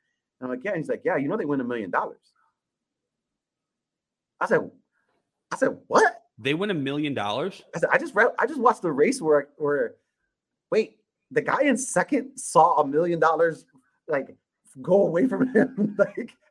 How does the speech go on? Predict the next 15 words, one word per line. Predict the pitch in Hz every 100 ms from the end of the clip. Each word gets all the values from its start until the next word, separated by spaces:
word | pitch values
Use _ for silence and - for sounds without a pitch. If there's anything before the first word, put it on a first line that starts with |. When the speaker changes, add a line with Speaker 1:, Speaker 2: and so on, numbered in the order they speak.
| 156
Speaker 1:
as | 147
the | 160
guy | 151 151
was | 185 175
Speaker 2:
Wow. | 151
Speaker 1:
running." | 175 175 165 - _ _ _ _
I | 196
didn't | 185 220
know | 196 330
that. | 359 - - _ 113
Speaker 2:
I |
didn't | 123 127
know | 120
that | 113
either. | 117 107